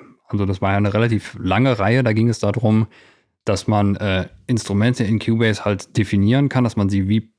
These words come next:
so ein bisschen wie Plugins benutzen kann, dass man halt, äh, ähm, einfach wie, wie ein Plugin in Spuren reinlädt und es, es wird ein Routing mit einem externen Instrument hergestellt. Und, äh, über mittlerweile relativ versteckte Funktionen geht es ja auch darum, dass du dir dann eigene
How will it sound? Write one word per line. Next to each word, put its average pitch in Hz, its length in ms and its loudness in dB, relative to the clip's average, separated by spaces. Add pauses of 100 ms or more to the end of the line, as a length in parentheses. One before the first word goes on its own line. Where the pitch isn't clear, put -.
(340)
so 104 120 -2
ein 101 60 -2
bisschen 139 280 2
wie 110 80 2
Plugins 151 520 -2
benutzen 143 480 0
kann, 147 360 2 (440)
dass - 120 -8
man 101 160 2
halt, 98 160 0
äh, - 760 -12
ähm, 92 380 0
einfach 107 320 -2
wie, 107 160 4
wie 107 80 4
ein 104 140 2
Plugin 131 400 -2
in 117 100 0
Spuren 110 340 0
reinlädt 127 420 2
und 107 140 -2
es, 101 240 -6
es 113 260 -10
wird 117 180 2
ein 113 60 2
Routing 127 300 2
mit 113 140 0
einem 107 80 0
externen 101 360 -2
Instrument 110 440 0
hergestellt. 127 640 0 (480)
Und, 104 360 2
äh, 98 260 2 (440)
über 98 340 0
mittlerweile 107 680 2
relativ 110 420 0
versteckte 113 480 -2
Funktionen 104 520 0
geht 110 120 2
es 104 100 -2
ja 95 80 -2
auch 104 100 -6
darum, 95 320 0
dass 90 120 -2
du 98 80 -4
dir 92 200 0
dann 87 160 -2
eigene 95 340 0